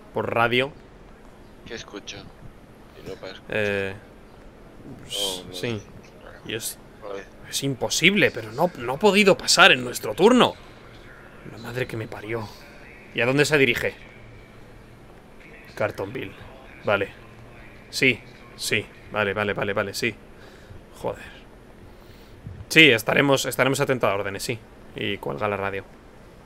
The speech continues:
Speaker 2: Vale, me acerco a él. Uy, eh,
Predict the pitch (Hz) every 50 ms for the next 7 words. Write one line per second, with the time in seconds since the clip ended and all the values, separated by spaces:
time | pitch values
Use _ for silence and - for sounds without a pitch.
0 | - - 117 117 110 104 101 101 104 104 101 - 110 101 104 - 110 104 101 104
1 | 107 107 - - - - - - - - - - - - - - - - - -
2 | - - - - - - - - - - - - - - - - - - - -
3 | - - - - 180 185 175 160 139 131 135 135 127 107